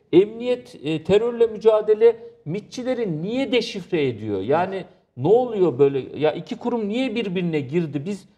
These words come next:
aslında aramızda tabii bunları tartışırken artı, e, biz sonra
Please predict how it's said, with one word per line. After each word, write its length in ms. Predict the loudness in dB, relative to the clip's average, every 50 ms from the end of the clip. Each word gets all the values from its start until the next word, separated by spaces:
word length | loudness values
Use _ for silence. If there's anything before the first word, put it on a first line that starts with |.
| _ _ _
aslında 420 | -2 -2 -2 -2 -6 -4 -2 -2 0
aramızda 500 | 0 0 0 -2 -8 0 0 0 0 2
tabii 320 | -2 -2 0 0 -2 -2 -2 -18 _ _ -6
bunları 380 | -6 -4 2 2 4 4 4
tartışırken 600 | 2 2 0 0 -2 -8 -16 -16 -6 -4 -4 -4 -2 0
artı, 500 | 0 0 0 0 -2 -8 -8 -6 -6 -8 _ _ _ _ _ _ _ -6
e, 240 | 0 2 2 2 0
biz 120 | -4 -12 -12
sonra 640 | -2 2 2 2 2 0 -4 -4 -4 -4 -8 -14